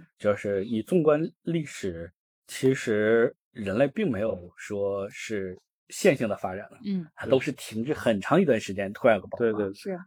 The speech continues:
Speaker 1: 那我们非常有幸处在这样的一个快速变革、快速增长的一个时代。那这个时候，对于比如说我们人类个体，每个，就比如说现在学生也好，或者工作的，呃，这种中年也好，
Speaker 3: 嗯，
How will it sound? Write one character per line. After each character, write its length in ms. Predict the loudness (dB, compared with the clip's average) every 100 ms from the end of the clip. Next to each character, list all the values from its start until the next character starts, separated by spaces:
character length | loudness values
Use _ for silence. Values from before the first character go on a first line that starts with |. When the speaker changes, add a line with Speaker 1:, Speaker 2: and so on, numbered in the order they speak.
| 0
Speaker 1:
那 180 | 4 4
我 200 | 2 -4
们 100 | -6 -6
非 140 | -4
常 140 | -4 -6
有 80 | -6
幸 500 | -8 -8 -6 -10 -12 _ -18
处 180 | -12 -4
在 160 | -2
这 80 | 0
样 120 | 0 0
的 120 | -4
一 80 | -6
个 120 | -10
快 240 | -4 -4 -4
速 420 | -6 -8 -8 -16 _ -6
变 200 | -4 -4
革、 140 | -6 -10
快 240 | -2 -2
速 240 | -2 -6
增 240 | 0 0 2
长 220 | 0 0
的 100 | -10
一 40 | -8
个 100 | -10
时 180 | -10
代。 160 | -10 -12 _ -20 -2
那 120 | 0
这 120 | 2 2
个 80 |
时 140 | 2 0
候， 260 | 4 2 4
对 220 | 2 2
于 400 | 0 0 0 -2 _ _ _ -4
比 80 | -2
如 40 | 0
说 120 | 2
我 80 | 2
们 200 | -2 -4
人 220 | 0 2
类 200 | 2 2 _
个 180 | 2 2
体， 320 | 2 -14 -12
每 160 | -10 -12 -4
个， 300 | -2 -2 -4 _ -12
就 160 | -12
比 120 | -10 -14
如 80 |
说 160 | -12 -12 -14 _
现 200 | -10 -6
在 100 | -4
学 160 | -4 -4
生 80 | -4
也 80 | -6
好， 180 | -8 -10
或 120 | -10
者 60 | -2
工 180 | 2 4
作 160 | 4
的， 180 | 2 -6 -16 _ _
呃， 340 | -10 -8 -8 -8
这 120 | -6
种 180 | -6 -8 -14 _
中 180 | 2 2
年 140 | 2 -4
也 100 | -6 -6
好， 140 | -2
Speaker 3:
嗯， 80 | -2